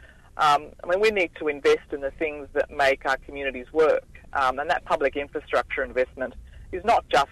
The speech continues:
for new arrivals or for migrants, it's for everyone, all of us here. Um, so that, that I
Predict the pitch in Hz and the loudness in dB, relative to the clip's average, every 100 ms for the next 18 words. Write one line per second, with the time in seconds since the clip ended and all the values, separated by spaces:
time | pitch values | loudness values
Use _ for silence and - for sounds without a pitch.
0 | - 123 127 123 117 120 147 - 110 - | -6 -8 -6 -4 0 2 2 -2 -6 -8
1 | 127 131 127 131 147 175 - - - - | -10 -8 -2 0 0 -4 -6 -20 -16 -4
2 | 151 165 185 135 113 175 190 131 - 123 | 0 0 2 0 2 2 4 0 -4 -10
3 | - - - - - - - 147 143 147 | -12 -14 -20 -20 -20 -10 0 2 0 -2
4 | - 185 190 - - - 185 180 160 | 0 4 4 2 -6 -12 2 6 6